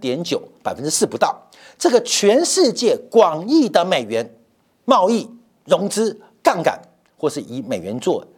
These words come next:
定价结算，大概两百兆美金，百分之一的利差，一年就是两兆美金的财富往美国转移。哦，这不是我们今天讲哦，我现在跟大家回顾。所以大家说，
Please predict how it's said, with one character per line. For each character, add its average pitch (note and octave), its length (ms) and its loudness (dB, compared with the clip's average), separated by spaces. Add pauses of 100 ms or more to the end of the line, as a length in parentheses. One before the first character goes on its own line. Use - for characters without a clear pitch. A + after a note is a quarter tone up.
(240)
定 A3 120 -2
价 C#3 160 4
结 G2 160 -12
算， A#2+ 160 -2 (360)
大 G#3+ 100 2
概 E3 80 0
两 G3 140 4
百 - 100 4
兆 E3 140 4
美 G2 120 -6
金， - 160 -14 (960)
百 G#2+ 160 -2
分 E3 140 -6
之 D#3 120 -8
一 D#3 100 -2
的 B2 60 0
利 A2+ 140 -10
差， - 240 -16 (420)
一 C#4 200 4
年 G2 260 -6 (220)
就 A#2 100 -12
是 - 160 -10 (140)
两 F3+ 280 2 (160)
兆 A3 240 2
美 G#2+ 220 -10
金 C#3+ 220 -12
的 A2 100 -4
财 - 300 -6
富 - 260 -10 (320)
往 D3+ 380 2
美 F3+ 240 0
国 F3+ 180 2
转 C#3 180 2
移。 D#2 80 -18 (440)
哦， - 160 2
这 F4 100 2
不 - 80 -4
是 - 80 -2
我 A3 60 4
们 C#3 100 -2
今 G#3 80 0
天 A3+ 80 2
讲 B2+ 160 2
哦， B2 160 -4 (180)
我 A#2+ 120 -8
现 F#3+ 120 -2
在 D#3+ 40 -4
跟 F3+ 100 0
大 E3+ 60 0
家 E3 60 0
回 A#2+ 140 -2
顾。 A2+ 140 -8 (220)
所 - 100 -4
以 - 20 4
大 D#4 100 2
家 D4+ 60 0
说， A#3+ 120 -4